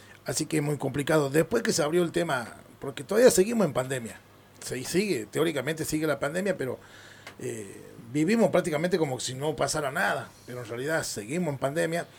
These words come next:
y los chicos no dan los tiempos, ¿eh? Se abrieron los horarios y ahora los changos trabajan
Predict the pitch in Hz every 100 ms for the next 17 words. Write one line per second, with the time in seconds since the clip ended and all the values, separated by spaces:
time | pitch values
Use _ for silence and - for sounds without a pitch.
0 | - - - - 160 151 - 190 185 170
1 | 175 190 190 156 135 156 151 127 117 127
2 | 127 127 131 160 185 160 147 156 175 170
3 | 165 160 156 147 127 - 135 135 117 113
4 | 131 131 117 95